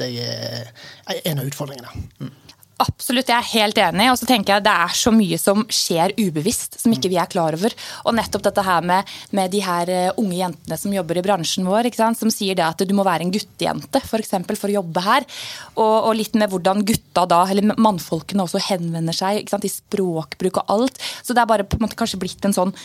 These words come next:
Speaker 2: normalitet som vi er nødt til å, å, å stikke hull på, ikke sant?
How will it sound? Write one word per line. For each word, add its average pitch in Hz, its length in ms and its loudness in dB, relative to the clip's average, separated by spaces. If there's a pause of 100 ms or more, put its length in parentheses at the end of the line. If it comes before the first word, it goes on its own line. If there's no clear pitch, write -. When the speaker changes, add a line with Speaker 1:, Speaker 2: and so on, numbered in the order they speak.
(360)
Speaker 2:
normalitet 208 1080 0
som 226 180 2
vi 214 80 4
er 220 80 2
nødt - 240 -4
til 208 140 0
å, 208 160 0 (180)
å, 220 80 -4
å - 320 -12
stikke - 480 -4
hull 190 160 -2 (160)
på, 294 140 2
ikke - 100 0
sant? 277 240 2